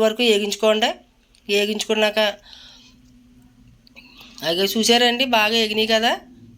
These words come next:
తీసి పక్కన పెట్టుకోండి. పక్కన పెట్టుకుని అదే ప్యాన్లో రెండు కరివేపాకు రొబ్బలు వేసుకోండి, వేసి వేగించుకోండి. కొద్దిగా అల్లం వెల్లుల్లి పేస్ట్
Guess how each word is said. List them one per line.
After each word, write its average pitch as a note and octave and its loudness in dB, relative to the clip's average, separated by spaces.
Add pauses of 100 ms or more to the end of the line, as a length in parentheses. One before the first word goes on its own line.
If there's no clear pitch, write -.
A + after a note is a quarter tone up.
(380)
తీసి G#3+ 0
పక్కన G#3+ -2
పెట్టుకోండి. G#3+ -4 (800)
పక్కన G3 -2
పెట్టుకుని A3 2
అదే G#3 2 (100)
ప్యాన్లో G#3 0 (220)
రెండు G#3 -2 (100)
కరివేపాకు G#3 0
రొబ్బలు G#3 -2
వేసుకోండి, G#3 -2 (560)
వేసి G3+ 0
వేగించుకోండి. G#3+ -2 (160)
కొద్దిగా G3+ 0
అల్లం F#3+ 0
వెల్లుల్లి G#3 -4
పేస్ట్ G#3+ -2